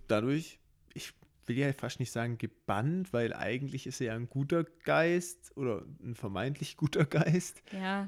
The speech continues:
Speaker 1: Ähm, gut
Speaker 2: Er, er
Speaker 1: gedacht,
Speaker 2: wird,
Speaker 1: schlecht umgesetzt.
Speaker 2: er kommt
Speaker 1: So
Speaker 2: zur
Speaker 1: ein bisschen.
Speaker 2: Ruhe,
Speaker 1: Er kommt zur Ruhe.
Speaker 2: sozusagen.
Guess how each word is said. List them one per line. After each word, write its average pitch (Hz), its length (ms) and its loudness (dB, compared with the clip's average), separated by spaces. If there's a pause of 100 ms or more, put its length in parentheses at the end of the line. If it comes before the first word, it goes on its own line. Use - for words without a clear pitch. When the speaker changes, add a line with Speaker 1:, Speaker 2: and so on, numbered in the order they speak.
(160)
Speaker 1:
Ähm, 135 680 4 (500)
gut 151 140 2
Speaker 2:
Er, - 80 4
er 143 60 10
Speaker 1:
gedacht, 147 260 12
Speaker 2:
wird, - 80 0
Speaker 1:
schlecht 135 280 6
umgesetzt. 185 560 8
Speaker 2:
er - 60 -6
kommt 285 220 6
Speaker 1:
So - 180 -2
Speaker 2:
zur - 60 4
Speaker 1:
ein 127 60 0
bisschen. 226 220 6
Speaker 2:
Ruhe, 247 120 10
Speaker 1:
Er 170 320 -2
kommt 127 260 -4
zur - 120 -6
Ruhe. 78 100 -4
Speaker 2:
sozusagen. 65 100 -12